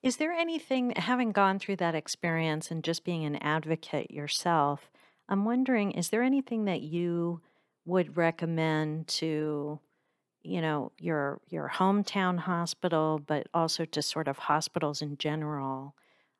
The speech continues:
uh, for family caregivers? Um, and just, you know, families sort of going through this and having to separate from loved ones to help make the experience a little more bearable.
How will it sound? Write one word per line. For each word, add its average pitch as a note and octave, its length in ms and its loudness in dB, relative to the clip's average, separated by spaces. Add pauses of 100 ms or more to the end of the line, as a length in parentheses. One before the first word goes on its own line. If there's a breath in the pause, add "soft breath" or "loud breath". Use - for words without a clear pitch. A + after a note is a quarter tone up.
(120)
uh, D#3 360 -2
for D#3+ 460 0
family D#3 500 -4
caregivers? - 1160 -4 (580)
Um, E3 360 0
and D#3+ 160 -2
just, F3+ 260 2
you G3+ 140 -2
know, F3 140 2
families F#3+ 500 2
sort F3 180 -2
of D3+ 100 -4
going D#3+ 300 0
through F3+ 300 -4
this - 340 -4
and D#3 140 -6
having D3+ 260 -4
to D3 80 -4
separate D#3 680 -2
from D#3 240 -6
loved D3 220 -2
ones C#3+ 640 -6 (480)
to - 80 -6
help G3+ 220 2
make F3 340 -2
the D#3 160 -2
experience D3 1080 -4
a E3 100 0
little D#3+ 240 0
more D3+ 200 -2
bearable. C#3+ 800 -2